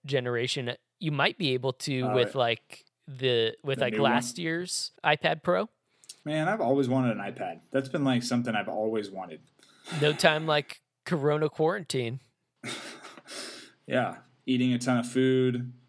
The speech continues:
Speaker 2: gaining a bunch of weight,
Speaker 1: <laughs>
Speaker 2: buying iPads. <laughs> It's gonna be a great little, uh, month stint of just being at home.
Speaker 1: So what do you
Speaker 2: Yeah, that's
Speaker 1: think
Speaker 2: it.
Speaker 1: about the iPad having a little bit more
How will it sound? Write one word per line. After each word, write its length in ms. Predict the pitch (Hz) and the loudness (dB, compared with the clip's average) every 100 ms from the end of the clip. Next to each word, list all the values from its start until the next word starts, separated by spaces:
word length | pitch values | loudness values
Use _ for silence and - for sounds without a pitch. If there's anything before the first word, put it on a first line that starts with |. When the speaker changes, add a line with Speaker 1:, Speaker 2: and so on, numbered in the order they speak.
| _ | _
Speaker 2:
gaining 280 | - 110 113 | -4 0 2
a 40 | 113 | 2
bunch 160 | 113 | -2
of 80 | 107 | -2
weight, 380 | 107 113 113 110 | 0 2 2 4
Speaker 1:
<laughs> 180 | 202 - | 2 4
Speaker 2:
buying 340 | 175 107 170 | 2 4 2
iPads. 760 | 101 - 113 104 104 101 - - | 0 0 0 0 -2 -4 -6 -6
<laughs> 100 | - - - - - - - - - - - - - | -12 -14 -18 -20 -20 -6 -2 -2 -6 -10 -10 -12 -6
It's 120 | - | 0
gonna 100 | 135 | 4
be 100 | 131 | 4
a 60 | |
great 260 | 117 127 127 | 4 2 2
little, 320 | 127 123 120 | 2 4 4
uh, 340 | 120 113 113 120 - _ - _ | 2 2 -2 -4 -12 _ -20 _
month 340 | 127 123 120 120 | 0 2 2 0
stint 340 | - 127 127 | 0 2 2
of 80 | 107 | 0
just 220 | 113 110 | -4 -2
being 140 | 113 113 | -2 0
at 80 | 113 | -2
home. 240 | 117 120 - - | -4 -6 -12 -16
Speaker 1:
So 200 | - 180 | 0 2
what 240 | 160 180 - | 6 4 4
do 80 | 190 | 2
you 140 | 170 | 4
Speaker 2:
Yeah, 100 | 151 | 6
that's 180 | 139 165 | 6 4
Speaker 1:
think 440 | 143 135 - - _ _ | 4 -2 -10 -16 _ _
Speaker 2:
it. 60 | 156 | 2
Speaker 1:
about 480 | 147 135 135 135 - | 6 6 6 4 0
the 540 | 151 135 135 123 120 131 | -12 -2 0 2 0 0
iPad 720 | 143 143 - 123 117 117 120 - _ _ _ _ - | 0 2 2 2 4 2 -2 -10 _ _ _ _ -6
having 340 | 143 147 135 135 | 4 4 6 4
a 60 | |
little 240 | 127 135 135 | 4 4 4
bit 160 | 127 | 2
more 480 | 131 135 123 123 127 | 2 2 4 4 2